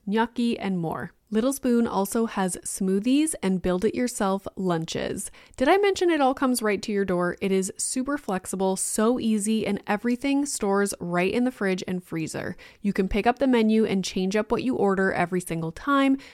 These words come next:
The price is right, the quality is unmatched. You and your kids will love it. It's a huge win-win for your family.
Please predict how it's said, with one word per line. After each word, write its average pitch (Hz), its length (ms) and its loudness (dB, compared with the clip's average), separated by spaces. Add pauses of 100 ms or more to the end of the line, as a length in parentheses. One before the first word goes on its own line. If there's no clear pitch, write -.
The 240 80 -2
price 285 340 0
is 311 160 -2
right, 226 320 4
the 208 60 -4
quality 202 500 0
is 185 200 -2
unmatched. 226 760 0 (240)
You 247 460 4
and 233 240 4
your 202 180 2
kids 185 460 -4
will 175 420 0
love 175 260 -2
it. - 220 -8
It's - 140 -4
a 190 40 0
huge 233 380 0 (100)
win-win 190 920 0
for 175 300 -4
your 165 160 -2
family. - 560 -8